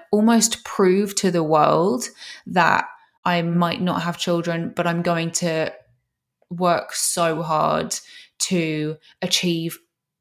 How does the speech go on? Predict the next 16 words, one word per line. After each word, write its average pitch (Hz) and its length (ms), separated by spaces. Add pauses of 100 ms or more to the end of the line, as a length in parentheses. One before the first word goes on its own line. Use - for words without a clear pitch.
(160)
all 175 220
of 170 100
these 151 200
extra - 340
things 151 400
that - 120
I 165 40
wouldn't 160 260
be 160 120
able 156 220
to 156 180
if 151 120
I 151 80
did 151 160
have 160 180
children. - 400